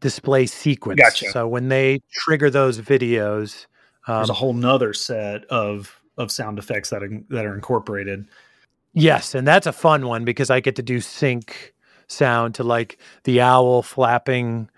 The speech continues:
Speaker 1: wings and a lot of cool whoosh sounds there. There's some really fun stuff I got to do on those ones. I really like, uh, composing those ones.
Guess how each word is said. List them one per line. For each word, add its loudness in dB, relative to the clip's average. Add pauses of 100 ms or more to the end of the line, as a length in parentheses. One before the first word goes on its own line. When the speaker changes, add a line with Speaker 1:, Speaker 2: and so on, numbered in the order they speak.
(520)
Speaker 1:
wings 2
and 0
a 0
lot 4
of -8
cool 2
whoosh -2
sounds -2
there. -2
There's -4
some -4
really 2
fun -6
stuff -4
I -2
got -4
to -6
do 0
on -2
those -2
ones. -6
I 0
really 4
like, -2
uh, 0 (100)
composing -4
those -8
ones. -12